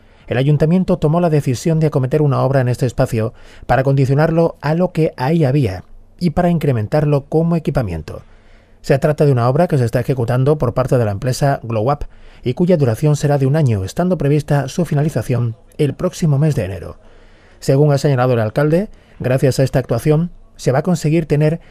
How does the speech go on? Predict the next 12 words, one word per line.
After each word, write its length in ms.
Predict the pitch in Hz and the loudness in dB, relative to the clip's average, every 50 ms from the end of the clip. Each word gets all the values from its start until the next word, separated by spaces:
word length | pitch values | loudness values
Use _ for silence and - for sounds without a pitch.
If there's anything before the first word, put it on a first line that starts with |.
| - - - | -20 -6 -2
un 160 | - 143 165 | 0 2 2
magnífico 480 | 165 147 135 143 151 - 180 151 - 160 | 4 4 4 2 2 2 0 0 0 0
equipamiento 520 | 156 151 120 117 127 147 165 151 - 110 | 0 0 0 0 0 2 0 0 -2 -2
en 100 | 110 113 | -4 -4
el 60 | 120 | -4
que 120 | - 143 131 | -4 -4 -4
se 140 | - 139 | -2 -2
alojen 420 | 107 117 123 - 165 147 143 147 - - - - - - | -2 -2 -2 0 0 0 0 -2 -4 -8 -16 -20 -14 -8
el 220 | - 101 95 98 | -6 -6 -6 -6
centro 400 | - - 160 156 151 143 170 170 | -2 -2 0 0 0 0 0 0
de 80 | 147 120 | 2 2
adultos 560 | 107 127 156 156 135 - 143 151 170 - - | 0 0 0 0 0 0 0 0 0 -2 -8